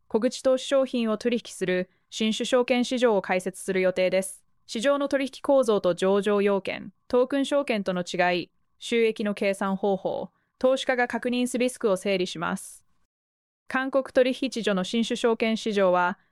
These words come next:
一定の要件を満たす小口投資証券を証券会社を通じて取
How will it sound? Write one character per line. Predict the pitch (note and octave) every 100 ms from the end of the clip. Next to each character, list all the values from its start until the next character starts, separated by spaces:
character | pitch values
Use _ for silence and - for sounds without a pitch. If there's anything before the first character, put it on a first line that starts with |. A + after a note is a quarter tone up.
| _ _
一 | G#3+
定 | - C#4+ C#4
の | C#4
要 | C4 C4+
件 | C#4+ C4+ G#3
を |
満 | F#3
た | F#3 G3
す | - F3+
小 | - G3
口 | A3+ -
投 | B3
資 | A#3+ -
証 | B3+
券 | A#3+ G3+ F3+
を | F3
証 | F#3 A3 A3+
券 | A#3+ A#3+
会 | B3 B3+
社 | B3
を | G3
通 | - G3+
じ | G3
て | G3 G3
取 | G#3+